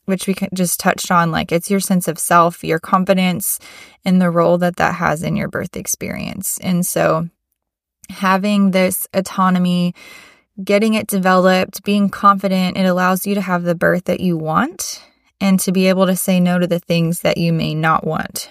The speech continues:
for your birth. So, you know, certain interventions or suggestions, things like that. So now that we have a better sense of what autonomy is in birth, let's cover some of the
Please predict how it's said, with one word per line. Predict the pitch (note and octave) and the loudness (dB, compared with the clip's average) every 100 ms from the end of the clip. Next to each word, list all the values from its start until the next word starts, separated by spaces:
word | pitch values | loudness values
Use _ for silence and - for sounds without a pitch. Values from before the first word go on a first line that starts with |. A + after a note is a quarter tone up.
| - | -14
for | - E3 | -2 0
your | - | 0
birth. | F#3 - - - - - - - - | 0 -2 -2 -10 -20 -20 -20 -20 -16
So, | - - D#3 D3+ F3 - _ - | -4 2 4 2 0 -6 _ -4
you | G3 | -4
know, | - | -4
certain | F#3+ - F3+ F3+ | -2 2 4 4
interventions | F3 E3+ E3 E3 E3+ F3+ E3 D#3+ D#3+ - | 4 4 2 0 0 0 0 2 0 0
or | E3 D#3 D#3 D3+ D3+ | 0 2 2 0 -2
suggestions, | - E3+ E3 E3+ E3+ - E3 D#3+ D#3+ D#3+ | -4 -6 0 0 -2 -2 -2 0 -2 -4
things | - E3 - | -4 -4 -2
like | D#3+ - | -6 -4
that. | D#3+ D#3+ - - - - - _ _ _ _ _ _ _ | 0 0 0 -8 -20 -20 -20 _ _ _ _ _ _ _
So | - G#3 | -6 0
now | G#3+ A3+ | 2 4
that | B3 | 4
we | B3 | 4
have | G3+ F#3 G3 - | 4 2 -4 -4
a | F#3 | 0
better | F3 E3+ F3 | 2 4 2
sense | - E3 E3 - | 0 -2 -2 -2
of | - F3+ E3+ | -2 -2 0
what | E3 E3 - | -2 -2 -2
autonomy | E3+ - E3 D#3+ D#3+ D#3+ - | -6 -2 -4 -2 -4 -6 -4
is | G3+ F#3 D#3 E3+ G#3 G#3+ - | 2 4 4 2 0 -4 -6
in | F#3+ F3+ F3+ | 0 4 4
birth, | E3+ E3 D#3 E3+ - | 2 0 0 -2 0
let's | G3 A3 - | 0 0 -4
cover | - B3+ D4 C#4+ | -6 -2 0 0
some | C4 - G3+ G3 | -4 0 2 4
of | F#3+ F#3 | 2 0
the | F#3 F3 F3 | 0 2 0